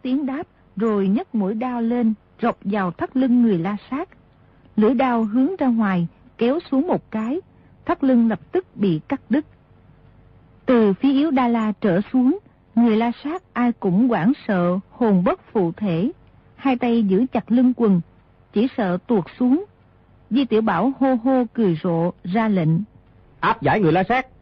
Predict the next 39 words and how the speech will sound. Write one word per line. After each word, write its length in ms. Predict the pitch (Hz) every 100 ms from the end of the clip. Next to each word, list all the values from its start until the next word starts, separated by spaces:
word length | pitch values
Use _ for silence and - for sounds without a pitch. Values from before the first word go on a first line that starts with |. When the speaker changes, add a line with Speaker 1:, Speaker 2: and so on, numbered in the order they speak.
| -
Speaker 2:
đắc 140 | 226 -
thắng 220 | - 262 240
về 120 | 190
dinh." 180 | 247 180 - _ _ _ _ -
Speaker 1:
Lúc 160 | 247 311
ấy 300 | 240 240 349
quan 200 | 269 233
binh 200 | 220 220
La 140 | 226 202 -
Sát 260 | 269 370 247
người 140 | 202
nào 280 | 196 185 160
cũng 220 | - 175 262 -
sợ 220 | 175 170
quần 220 | 226 190
bị 120 | 180 175
tuột 240 | - 170 -
xuống, 220 | 247 262 381 _ _
không 240 | - 294 247
hề 260 | 233 180
kháng 280 | 165 233 294 -
cự. 300 | 214 170 185 - - _ _ _
Theo 280 | - 254 240 214
quân 200 | 233 220
Thanh 320 | 247 214 202 -
xếp 160 | 311 -
hàng 380 | 226 202 175
đi 140 | 185 240
về 260 | 208 175
phía 200 | 156 -
đông. 240 | 247 226 196 - - _ _ _ - - _ _ - - - _ -
Đông 260 | 254 226 202
Quốc 140 | 330 -
Cương 300 | - 254 240 226
cười 260 | - 226 185
nói: 380 | 170 175 208 359 - _ _ _ _ _ -
Speaker 2:
"Diệu 180 | 101 113
kế 220 | 151 185
của 300 | 185 127